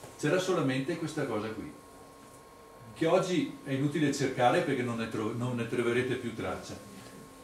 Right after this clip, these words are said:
Questo era l'antico ospizio di San Martino di Castrozza. L'ospizio con la vicina chiesa risalivano circa all'anno mille, un'architettura romanica, e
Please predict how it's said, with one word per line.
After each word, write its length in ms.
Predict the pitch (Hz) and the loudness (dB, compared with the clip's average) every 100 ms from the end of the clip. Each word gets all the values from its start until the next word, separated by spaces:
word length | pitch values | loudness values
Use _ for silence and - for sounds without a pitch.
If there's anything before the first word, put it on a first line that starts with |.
| - | -6
Questo 400 | - 202 - 220 | 4 4 6 8
era 180 | 143 151 | 8 8
l'antico 500 | 143 139 139 160 - | 8 4 2 0 2
ospizio 460 | 175 - 123 117 147 | 0 0 -4 0 0
di 80 | 135 | 0
San 180 | 135 | -2
Martino 320 | 117 113 113 113 | -4 -4 -4 -4
di 100 | 107 | -4
Castrozza. 580 | 113 - 87 - - - - - - | -6 -8 -10 -10 -10 -10 -10 -14 -10
L'ospizio 540 | 127 120 143 185 - 117 | -4 -4 0 0 2 0
con 140 | 117 | 2
la 80 | 113 | 0
vicina 360 | 131 - 147 - | 0 -2 0 0
chiesa 420 | - 139 160 180 | 4 4 6 2
risalivano 760 | - 127 117 131 120 107 104 98 | 0 -2 0 2 2 0 -4 -4
circa 360 | - 135 120 | 0 0 2
all'anno 300 | 107 110 107 | 2 0 0
mille, 540 | 101 98 90 120 202 - - - - - - - - | -4 -4 -2 0 -2 -4 -16 -20 -20 -20 -18 -20 -10
un'architettura 1120 | 123 120 113 117 117 - 120 120 - - - - - - - | -4 -2 -2 0 -2 0 4 6 6 2 -2 -12 -18 -18 -12
romanica, 760 | 113 107 104 95 107 120 147 - - - - - - 156 | -6 -2 0 -2 -4 0 0 0 -10 -14 -14 -14 -12 -2
e 840 | 143 139 131 127 120 110 107 98 | 2 6 6 6 4 4 0 0